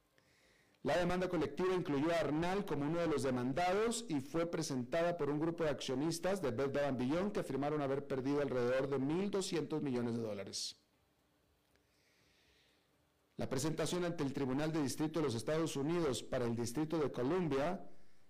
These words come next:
alegó que Arnal aceptó regular todas las ventas internas por parte de los funcionarios y directores de Bed Bath and Beyond para garantizar que el mercado no se inunde con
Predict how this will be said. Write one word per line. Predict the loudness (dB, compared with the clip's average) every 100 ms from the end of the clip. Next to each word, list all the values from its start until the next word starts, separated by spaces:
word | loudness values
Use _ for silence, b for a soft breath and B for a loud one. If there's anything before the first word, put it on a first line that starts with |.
| B -2
alegó | 2 2 2 2
que | 2 0
Arnal | 2 0 0 0 -2 -4
aceptó | -4 -2 -2 -4 -2 0
regular | 2 2 2 2 2 0
todas | 0 2 2
las | 0 0
ventas | 0 0 0
internas | -2 0 0 0 -2
por | -2 -4
parte | -2 -2 0
de | 0
los | 0
funcionarios | -2 -2 0 0 0 0
y |
directores | 0 0 0 0 0 0
de |
Bed | -2 -2 -2
Bath | 0 0
and | 0
Beyond | 0 2 0 -2 -6 B B B B B B B B -2
para | 2 2
garantizar | 2 2 0 0 0
que | 0
el | 0
mercado | 0 0 2 2
no | 2 2
se | 0 0
inunde | 2 2 2 2 0
con | 0 0 0 -2